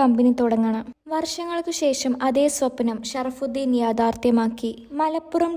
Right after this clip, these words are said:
ടീ ലീവ്സ് എന്ന പേരിൽ ആരംഭിച്ച അവന്റെ ചായപ്പൊടി ബിസിനസ് കുറച്ച് വർഷങ്ങൾക്കുള്ളിൽ തന്നെ കേരളത്തിന്റെ പല ഭാഗങ്ങളിലേക്കും എത്തി. ട്രക്കുകൾ നിറയെ പാക്കറ്റുകൾ, പത്രങ്ങളിൽ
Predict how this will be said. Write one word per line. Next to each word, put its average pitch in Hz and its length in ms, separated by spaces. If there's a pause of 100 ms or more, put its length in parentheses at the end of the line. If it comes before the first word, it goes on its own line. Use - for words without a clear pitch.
ടീ 262 160
ലീവ്സ് 226 520
എന്ന 349 220
പേരിൽ 294 400
ആരംഭിച്ച 247 520
അവന്റെ 285 440
ചായപ്പൊടി 254 600
ബിസിനസ് 233 500
കുറച്ച് 349 400
വർഷങ്ങൾക്കുള്ളിൽ 285 1000 (100)
തന്നെ 226 360 (160)
കേരളത്തിന്റെ 247 640 (120)
പല 349 180
ഭാഗങ്ങളിലേക്കും 269 1000
എത്തി. 220 340 (180)
ട്രക്കുകൾ 311 480
നിറയെ 269 320
പാക്കറ്റുകൾ, 233 800 (160)
പത്രങ്ങളിൽ 339 680